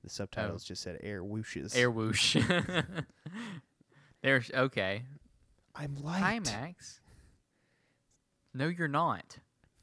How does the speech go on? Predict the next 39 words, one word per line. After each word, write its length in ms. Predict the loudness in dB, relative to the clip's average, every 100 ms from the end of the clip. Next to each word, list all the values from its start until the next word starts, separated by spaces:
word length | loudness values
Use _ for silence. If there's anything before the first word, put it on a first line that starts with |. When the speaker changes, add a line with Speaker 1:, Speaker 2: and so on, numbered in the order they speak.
| -16 -10 -10 -2
Speaker 1:
What 160 | 0 2
if, 120 | 6
yeah, 80 | 8
what 180 | 8 6
if 80 | 4
he 80 | 2
was 100 | 2
like, 160 | 2
"No, 220 | 0 0
you're 160 | 2 2
not. 240 | 0 -4 -4
You're 120 | -2
lava. 440 | -2 -2 -4 -6
Speaker 2:
He's 140 | -8 -6
like, 160 | -6
"That's 260 | -6 -8 -2
Speaker 1:
Your 140 | 0
Speaker 2:
not 40 | 2
how 60 | 2
Speaker 1:
name 80 |
is 40 | 4
Speaker 2:
science 240 | 2 2
Speaker 1:
Lava 240 | 0 0 0
Speaker 2:
works." 140 | -4
Speaker 1:
Girl." 320 | -8 -12 -12 -14 _ _ _ _ _ _ _
Speaker 2:
My 140 | -4 -4
teacher, 420 | -4 -4 -2 -2
Mister 340 | -2 -4 -2
Electrodag, 720 | 0 0 -4 -4 -4 -2 -4 -6
told 220 | -8 -8
me 140 | -8 -8
that. 280 | -4 -4 2
Speaker 1:
There's 180 | 4 4
something 380 | 4 4 4 4
really 220 | 4 4
unsettling 640 | 2 2 2 2 2 0
about 340 | -2 -2 -4 -4
her 140 | -6
smile. 520 | -6 -8 -10 -12 -16